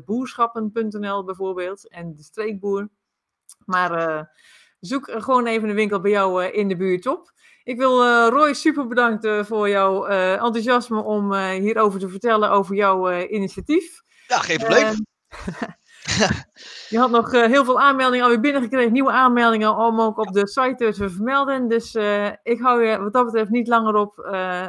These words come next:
Speaker 1: ga ermee, eh, verder aan de slag. Deel zoveel mogelijk, eh, deze video. En, eh, zit er een boerderijwinkel bij jou in de buurt? Meld diegene even, findfarm punt N L,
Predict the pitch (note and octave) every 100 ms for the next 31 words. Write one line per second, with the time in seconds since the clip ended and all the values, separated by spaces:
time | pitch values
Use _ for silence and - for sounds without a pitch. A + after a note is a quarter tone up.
0 | - - A3 A3 G#3 G3+ F#3+ F3+ F3 F3
1 | E3+ E3 F#3 G#3+ F#3+ F#3+ F3+ - B3 B3
2 | - _ _ _ _ - A3+ E4+ C4+ C4+
3 | C#4+ C4 B3+ B3 A#3+ B3 A#3 A3+ A3 G3
4 | A3+ G#3 G3+ A3+ G#3+ G3 F#3+ G3+ _ _
5 | _ _ _ - - - G3 F#3+ F#3 F#3
6 | F3+ F3+ F3 F3 F3 A#3 A3 G#3+ G3 F3
7 | A3+ A3+ A3 G#3 G#3 G3+ F#3 G3+ F#3+ F3+
8 | F#3 F3+ A3 A3+ A3+ - _ _ _ -
9 | D#3+ F3+ A3+ A3+ E3+ F3+ G3+ G#3 G3 G3
10 | F3 F3+ F3+ F3+ E3+ D#3 G3+ F#3+ F#3 F#3
11 | F3 - F#3+ F#3 A#3+ B3+ C4 B3